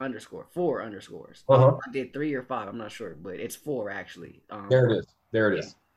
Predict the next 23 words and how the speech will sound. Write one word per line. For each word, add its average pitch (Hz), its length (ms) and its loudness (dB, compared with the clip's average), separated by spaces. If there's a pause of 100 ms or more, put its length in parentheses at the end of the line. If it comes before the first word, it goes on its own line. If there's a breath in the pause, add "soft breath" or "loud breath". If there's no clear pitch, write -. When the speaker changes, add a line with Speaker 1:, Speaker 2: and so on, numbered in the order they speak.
Speaker 1:
so, 185 480 4
uh, 180 380 4
Niners 233 440 4
falling, 170 540 4 (480)
and, 160 380 0
uh, 156 600 4
they 156 140 0
lose 175 360 0
Thursday 175 380 4
night. 127 440 -4
Big, 151 200 -10
ah, 151 220 -8
man, 120 420 -6
big 156 240 -4
game, 165 440 0
and 139 200 -4
it, 101 140 -10
a-, 131 240 -4
as 127 280 -6
it 113 200 -12
kind 175 260 -2
of, 151 160 -2 (720 soft breath)
as, 127 220 -4